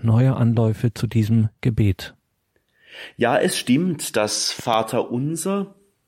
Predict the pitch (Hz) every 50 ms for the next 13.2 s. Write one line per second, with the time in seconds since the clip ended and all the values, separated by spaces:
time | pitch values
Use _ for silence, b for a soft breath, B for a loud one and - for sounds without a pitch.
0 | _ _ _ _ _ - - 120 117 131 151 165 160 - - - - - - -
1 | 101 120 117 113 107 113 110 110 104 113 107 - - 98 101 107 - - - -
2 | 147 139 131 127 120 120 120 120 - - - _ 107 101 107 110 110 101 104 98
3 | 98 98 98 - - 82 76 80 82 - - _ - 98 107 - 165 180 175 175
4 | b b b b b b b b b b _ - 101 92 92 92 - - 85 -
5 | - - - 101 80 76 - - - - - - _ _ _ _ _ _ _ _
6 | _ _ _ _ _ _ _ _ _ _ _ _ - 104 110 107 104 104 104 104
7 | - 110 95 104 104 110 131 165 165 - - - 131 127 127 - 120 107 - -
8 | - - - 110 107 - - - - - - - 104 92 92 104 120 135 143 151
9 | 147 - B B B B B B B B B B B B _ _ _ _ _ _
10 | _ _ _ _ - 117 123 120 120 - 120 113 117 - - - - - _ _
11 | - 113 113 - - 95 104 - - - - - 117 117 120 120 - - 170 170
12 | 175 170 - - 143 139 - - 143 131 131 131 127 123 123 131 127 120 117 117
13 | 117 - - -